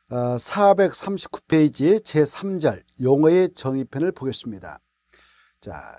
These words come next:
여기 여러 가지 용어가 나오는데요. 시험에 나올 수 있는 것들만 추려서 보겠습니다. 여러분께서도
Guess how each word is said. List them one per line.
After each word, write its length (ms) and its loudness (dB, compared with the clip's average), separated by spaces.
여기 480 0
여러 240 2
가지 240 2
용어가 260 2
나오는데요. 500 -2
시험에 320 -4
나올 260 2
수 120 -8
있는 180 0
것들만 540 -4
추려서 400 -4
보겠습니다. 880 -10
여러분께서도 840 0